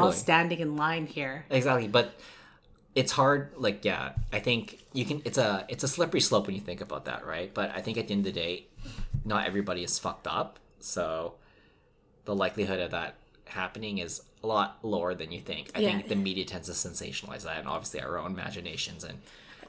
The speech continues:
Speaker 2: Like,
Speaker 1: theaters.
Speaker 2: I obviously haven't heard about it since then.
Speaker 1: <laughs>
Speaker 2: Like,
Speaker 1: Yeah.
Speaker 2: it was, like, in an email chain, I think.
Speaker 1: Yeah, exactly. I hear you.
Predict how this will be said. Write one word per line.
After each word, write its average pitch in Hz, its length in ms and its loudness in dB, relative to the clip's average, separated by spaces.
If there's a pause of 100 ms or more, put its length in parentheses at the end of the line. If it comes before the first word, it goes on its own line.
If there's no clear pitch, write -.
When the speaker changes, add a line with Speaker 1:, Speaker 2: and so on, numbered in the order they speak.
Speaker 2:
Like, 269 140 8
Speaker 1:
theaters. 254 180 12
Speaker 2:
I 262 80 12
obviously 277 260 8
haven't 233 200 10
heard 208 300 10
about 180 320 6
it 175 220 2
since 170 400 4
then. 220 320 4
Speaker 1:
<laughs> 233 140 4
Speaker 2:
Like, 196 160 6
Speaker 1:
Yeah. 185 60 4
Speaker 2:
it - 20 8
was, 190 160 4
like, 196 180 2
in 180 100 2
an 170 180 0
email 196 340 0
chain, 202 440 0
I 202 100 0
think. 202 240 2
Speaker 1:
Yeah, 95 340 6
exactly. 98 500 2
I 85 80 -4
hear 90 200 -2
you. 87 200 -6